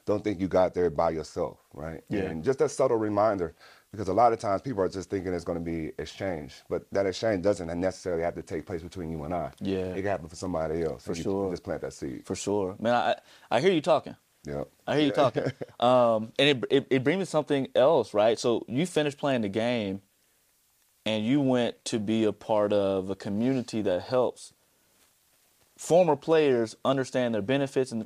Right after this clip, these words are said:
Speaker 2: really, really understand their value as, as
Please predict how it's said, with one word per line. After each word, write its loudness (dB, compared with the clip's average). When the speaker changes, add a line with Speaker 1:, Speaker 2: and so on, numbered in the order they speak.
Speaker 2:
really, -6
really 6
understand 0
their 0
value 2
as, -6
as 0